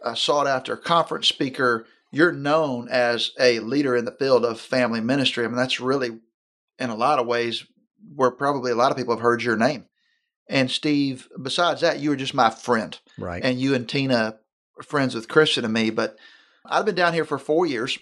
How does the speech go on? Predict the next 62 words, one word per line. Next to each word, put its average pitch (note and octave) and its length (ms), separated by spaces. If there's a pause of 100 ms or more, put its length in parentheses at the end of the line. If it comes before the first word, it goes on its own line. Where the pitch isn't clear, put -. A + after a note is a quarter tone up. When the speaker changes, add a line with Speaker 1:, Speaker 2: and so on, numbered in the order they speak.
(500)
Speaker 1:
When B2+ 160
I - 80
came F3 240
to E3 60
our F3 100
church, D#3+ 340
our C#3+ 140
church D3+ 240
was C3 100
in D3 80
a D3 60
tough D#3 260
spot. A#2 480 (300)
And C3 160
honestly, D#3 320
we D3+ 160
had D#3+ 220
to C3+ 40
put C#3+ 220
on D3 160
our, C#3 260 (140)
our C3 180
helmet C#3+ 380 (160)
and A#2+ 300 (120)
pick E3 160
up D#3 140
our C#3 160
lunch C#3+ 260
pail C3+ 400
and C3 160
go C#3+ 100
to D3+ 100
work F3+ 240
Speaker 2:
Put D#3+ 80
Speaker 1:
every C3+ 160
Speaker 2:
on - 40
Speaker 1:
day. B2+ 60
Speaker 2:
the A#2+ 40
big C3+ 220
boy B2 160
pants. A2+ 380
Speaker 1:
You D3 60
had C3+ 80
to C3 60
put E3 160
on D#3+ 140
your D#3 80
big E3+ 240
boy C3+ 220
pants. C#3+ 480
And C3 200
honestly, D3+ 380
you D3 80
had D3+ 140
to C3+ 80
work D3 360
through F#3 140
some B2 180
things. B2+ 180
Now, C#3 100
the E3 80
church - 480